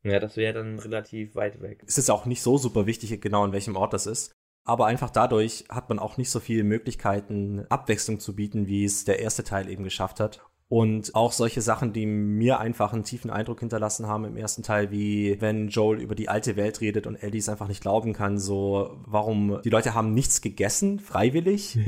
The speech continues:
Speaker 1: <laughs>
Speaker 2: um dünner zu sein, was ist denn das? Das hat halt einfach auch noch so ein bisschen gefehlt, so ein gewisser Charme.
Speaker 1: Mhm,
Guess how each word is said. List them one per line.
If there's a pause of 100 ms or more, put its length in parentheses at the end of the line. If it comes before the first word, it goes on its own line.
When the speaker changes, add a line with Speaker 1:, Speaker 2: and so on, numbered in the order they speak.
(140)
Speaker 1:
<laughs>
Speaker 2:
um
dünner
zu
sein,
was
ist
denn
das? (320)
Das
hat
halt
einfach
auch
noch
so
ein
bisschen
gefehlt,
so
ein
gewisser
Charme. (100)
Speaker 1:
Mhm,